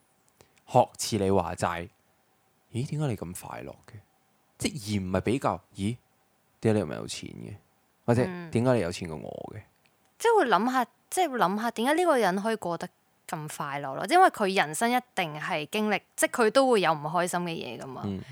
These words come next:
Speaker 2: 佢都有佢有，佢有壓力嘅時候，無論你見到嗰個人幾有錢、幾開心都好，佢一定生活上都有食緊屎嘅時候。
Speaker 1: 係。
Speaker 2: 個個人都有㗎啦。但係點解佢大部分時間你睇落佢都係幾開心？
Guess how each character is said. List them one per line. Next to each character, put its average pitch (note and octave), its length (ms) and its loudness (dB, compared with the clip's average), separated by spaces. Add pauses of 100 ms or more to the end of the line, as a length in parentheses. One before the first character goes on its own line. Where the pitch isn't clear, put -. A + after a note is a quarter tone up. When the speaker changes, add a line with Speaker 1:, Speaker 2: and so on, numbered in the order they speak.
Speaker 2:
佢 G#3+ 120 -2
都 B3+ 100 4
有 B3+ 120 10
佢 F3+ 200 4
有， D#3+ 240 -2 (100)
佢 F#3 120 -4
有 E3+ 60 -2
壓 E3 220 0
力 D3+ 80 -4
嘅 D3+ 140 -10
時 D3+ 160 -6
候， D3+ 60 0
無 F3+ 160 4
論 F#3 120 4
你 G3 220 2 (340)
見 A#3 160 8
到 B3+ 100 10
嗰 - 20 10
個 C4 160 10
人 A#3 160 8
幾 G3+ 120 4
有 G#3 160 10
錢、 F#3 340 4
幾 F#3+ 120 6
開 G#3 160 4
心 G#3 160 2
都 G#3 100 6
好， G3+ 80 8
佢 G3 240 4
一 A#3 40 4 (100)
定 E3+ 220 2
生 G#3 180 2
活 F#3+ 80 2
上 E3 180 -6
都 F#3 100 4
有 F3+ 80 6
食 E3+ 120 -4
緊 D#3 200 -10
屎 D#3+ 200 -6
嘅 D#3+ 180 -4
時 D#3 220 -8
候。 - 180 -8
Speaker 1:
係。 F#2 160 -4 (420)
Speaker 2:
個 G3+ 140 4
個 F#3+ 160 6
人 D#3 140 6
都 E3 100 0
有 F3+ 120 4
㗎 D3+ 140 0
啦。 - 200 -8
但 G3+ 160 4
係 - 80 -18
點 G3 200 2
解 C#4 60 10 (140)
佢 F3+ 300 4 (280)
大 - 220 4
部 G3+ 160 4
分 G3 160 4
時 F#3 140 0
間 E3+ 140 4
你 F#3 60 6
睇 F#3 200 2
落 G3+ 100 6
佢 E3+ 180 -2
都 G3 100 2
係 F#3 120 4
幾 E3 200 -4
開 D#3+ 180 2
心？ C#3+ 320 -6